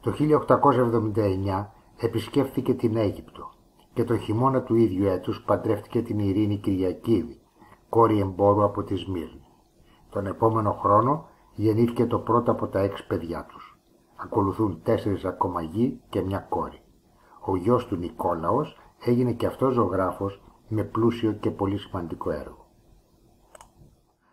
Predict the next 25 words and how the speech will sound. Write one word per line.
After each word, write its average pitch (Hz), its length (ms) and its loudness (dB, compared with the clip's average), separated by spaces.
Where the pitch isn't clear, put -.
Από 117 260 -2
το 117 100 2
χίλια 147 280 2
οκτακόσια 113 480 2
ογδόντα 95 600 0
η 107 160 -4
φήμη 135 340 2
του 135 100 0
είναι 123 140 4
πια 127 360 2
εδραιωμένη. 98 760 0
Ακολουθούν 117 560 2
σειρά 117 340 2
διεθνών 107 540 0
και - 100 -6
πανελλήνιων 92 680 -2
εκθέσεων, 98 680 -4
όπως - 300 -4
και 110 120 -2
μετάλλια. 76 600 -6
Μάλιστα, 92 600 -2
το 92 100 -4
χίλια 101 240 -2
εννιακόσια 90 520 -4
τρία 110 440 -2